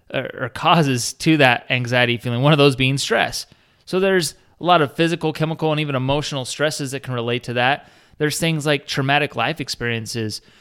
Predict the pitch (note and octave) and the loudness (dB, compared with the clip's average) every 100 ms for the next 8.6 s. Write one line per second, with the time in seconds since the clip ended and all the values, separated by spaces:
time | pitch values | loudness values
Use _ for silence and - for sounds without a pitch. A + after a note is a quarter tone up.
0 | _ _ _ C3 A2+ B2+ C3+ C3+ - A2+ | _ _ _ -8 -4 0 2 2 -2 -6
1 | G#2 - - _ _ _ _ _ _ _ | -8 -12 -18 _ _ _ _ _ _ _
2 | - - C3 C3+ D3+ C3 A2+ G#2 G2 _ | -20 -8 -2 2 2 2 -2 -6 -12 _
3 | _ _ _ _ _ _ _ C3 B2+ B2+ | _ _ _ _ _ _ _ -6 -2 2
4 | C3+ D#3 - C3 A#2+ A#2 A#2 A2+ A2 G#2+ | 4 2 0 -2 -2 -2 0 0 -4 -8
5 | - _ - C3 D3+ D3 C#3 - - - | -16 _ -12 -4 -2 -2 -4 -6 -6 0
6 | C#3 C#3 A#2 - C#3+ D3+ D3+ - - C3+ | 2 2 0 -2 -2 0 -2 -6 -4 0
7 | C#3+ B2 A#2 A2 _ _ _ _ - - | 0 0 -4 -10 _ _ _ _ -14 -8
8 | D#3 E3+ D#3+ D#3+ C#3 | -4 -2 -2 -4 -6